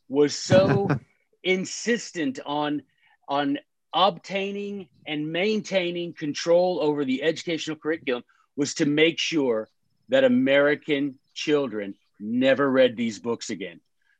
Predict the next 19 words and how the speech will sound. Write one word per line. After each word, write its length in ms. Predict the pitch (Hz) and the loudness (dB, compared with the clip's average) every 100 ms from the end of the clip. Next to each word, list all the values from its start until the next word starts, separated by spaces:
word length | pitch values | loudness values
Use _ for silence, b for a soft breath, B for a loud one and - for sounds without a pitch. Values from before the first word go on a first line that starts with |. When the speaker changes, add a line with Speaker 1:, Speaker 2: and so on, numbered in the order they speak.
| _ | _
Speaker 1:
Because 760 | 131 151 160 147 139 127 - - _ _ _ 110 | -4 0 4 6 4 2 -8 -16 _ _ _ -8
Speaker 2:
Mm. 300 | 113 101 - _ | -6 -6 -10 _
Speaker 1:
if, 420 | 190 220 - - - _ | 2 2 2 -16 -20 _
if 240 | 196 208 | 0 2
we 240 | 170 190 180 | -2 -6 -4
read 560 | 127 127 185 196 190 | -4 -4 -2 -2 -4
what 180 | 151 151 | -2 0
our 140 | 135 120 | 0 0
founders 560 | - 147 143 131 104 | -2 -2 -2 -6 -8
read, 520 | 120 175 151 127 131 - _ _ _ _ | -2 2 2 2 -4 -14 _ _ _ _
there's 220 | 135 127 | -6 -4
a 40 | |
chance 380 | 131 165 151 - | -6 -2 -2 -4
we 140 | 143 120 | -6 -8
do 400 | - 143 147 143 | -6 0 0 2
what 140 | 127 | 2
our 120 | 123 | 0
founders 540 | - 127 123 113 98 95 | -2 -4 -4 -8 -12 -16
did 500 | - 185 123 113 | -4 0 0 0